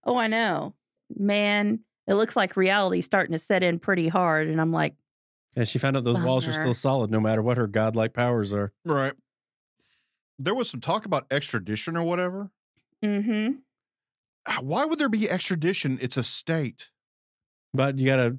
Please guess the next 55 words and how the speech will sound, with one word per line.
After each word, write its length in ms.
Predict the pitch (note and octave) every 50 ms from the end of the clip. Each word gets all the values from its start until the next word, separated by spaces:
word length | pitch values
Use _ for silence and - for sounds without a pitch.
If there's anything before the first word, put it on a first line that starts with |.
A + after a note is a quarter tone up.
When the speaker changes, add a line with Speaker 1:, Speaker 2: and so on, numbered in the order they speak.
| -
Speaker 1:
You 160 | - - A#3 A3+
Speaker 2:
take 80 | G3 D3+
her 40 | -
Speaker 1:
have 80 | C#3+
Speaker 2:
from 120 | C3 C#3+ C3+
Speaker 1:
to 40 | B2+
go 40 |
Speaker 2:
one 100 | B2+ C3+
Speaker 1:
from 140 | C3 - D#3 D#3+
Speaker 2:
state. 100 | G#3 G#3+
Speaker 1:
one 120 | G#3+ G#3
Speaker 2:
She's 160 | - F3+ G3
Speaker 1:
state 60 | F3
Speaker 2:
in 60 | F3 D#3
Speaker 1:
to 40 | C#3 C#3+
another. 140 | B2+ A#2+
Speaker 2:
Hawaii 360 | A#2+ C3 D3 D#3+ C#3+ A#2+ G2+ G2
still. 520 | - - - A#2+ G#2 G2+ F#2 F2+ F2+ F#2+ -
Speaker 3:
Yeah. 280 | C#3 B2+ A2+ A2 B2+ F3+ - - F#3+
Speaker 1:
Yeah, 280 | C#3 A#2+ - G#3+ F#3 F3+
so 100 | G3+ G#3
Speaker 2:
And 80 | G#3+ G#3
Speaker 1:
she 120 | - C4
needs 260 | B3 A#3+ A#3 A3 - -
to 60 | A3+
go 100 | A3+ G3+
to 120 | F#3+ F3
Idaho. 520 | F#3 G3 G3+ G#3+ G#3 G3+ G3 F#3+ F3 - -
Speaker 2:
Yeah, 240 | A#2+ G#2+ F#2 E2 -
she 160 | - - -
Speaker 3:
Right, 220 | D#4+ E4+ A3+ A2 - -
right. 180 | E3 E3+ G#3 -
Speaker 1:
Face 160 | A3 G3 D3
Speaker 3:
So 60 | D3
they, 40 | D3
Speaker 1:
charges 320 | A#3+ G#3 G3+ G3+ G3+ F#3 G3
in 80 | F#3+ G3
Idaho. 280 | G#3 G3+ F#3 E3 D#3
Speaker 3:
so 120 | - D3+ C#3+
they, 200 | C3+ C#3+ C#3+ C#3+ - -
they 120 | C#3+ C#3
get 140 | B2+ C#3+ B2 -
the 100 | C#3+ C#3
F 120 | C3 C3
B 100 | C#3+ C#3
I 120 | D3+ G3+ G3
to 60 | C#3+
get 140 | A#2 A2 F#2+
her 40 | G2
to 40 | G#2
go 80 | G2 A2+
over 120 | G#2+ G2+ G2+
state 220 | - A#2+ A#2 G#2+
lines, 300 | C#3 D#3+ C3+ F#2+ F2 E2+
right? 260 | F#2 G2+ A2 C#3 F3